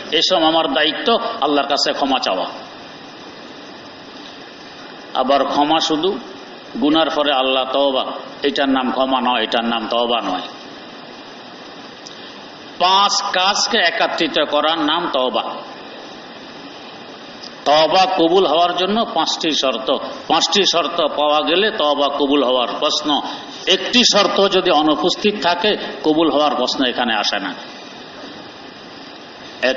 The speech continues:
নম্বর, যে গুনাহ করেছি, অবৈধ কাজ করেছি, তৎক্ষণাৎ সে গুনাহটি ছেড়ে দেয়া। গুনাতে রত আবার তওবা, তওবা,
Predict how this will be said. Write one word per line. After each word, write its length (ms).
নম্বর, 340
যে 260
গুনাহ 360
করেছি, 480
অবৈধ 460
কাজ 360
করেছি, 460
তৎক্ষণাৎ 560
সে 200
গুনাহটি 400
ছেড়ে 300
দেয়া। 300
গুনাতে 400
রত 260
আবার 340
তওবা, 360
তওবা, 340